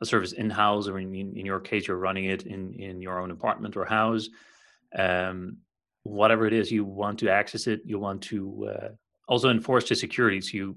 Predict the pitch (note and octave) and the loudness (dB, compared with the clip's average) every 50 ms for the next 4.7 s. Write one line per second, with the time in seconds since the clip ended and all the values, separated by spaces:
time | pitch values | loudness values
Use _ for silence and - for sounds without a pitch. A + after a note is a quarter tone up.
0 | G2 - - - A2+ G#2 G2 F#2+ G2 G#2+ - G#2 G2 F#2+ F#2 G2 F#2+ G2 - G2+ | -14 -14 -6 -2 -2 -2 -2 -4 -10 -12 -10 -6 -6 -4 -2 -2 -2 0 0 2
1 | G2+ G2+ G2 G2 F#2+ - - - G#2 G#2 - - - - G#2+ G#2 G#2 - A2 G#2+ | 2 2 0 -2 -4 -6 -4 -4 -4 -4 -4 -6 -8 -6 -6 -4 -4 -2 -4 -2
2 | F#2 G2+ F#2 G#2+ G#2 G2+ G2 G2 G2 F#2 F2+ - - - G2+ F#2+ F#2+ F2+ F2 - | -2 -2 0 2 4 4 4 2 -2 -6 -8 -8 -4 -4 -2 -2 -2 -4 -6 -12
3 | _ _ - F#2+ F#2+ F#2+ F2+ E2+ - - - F2+ - D2+ - - D#2 D#2 D#2 D#2 | _ _ -8 -8 -6 -6 -8 -8 -10 -10 -12 -14 -14 -14 -10 -8 -6 -4 -4 -4
4 | D2+ - - - G2+ F2+ F#2+ - C#3 D3 C#3+ D3 - | -4 -4 -4 -4 -6 -6 0 2 2 2 2 0 -8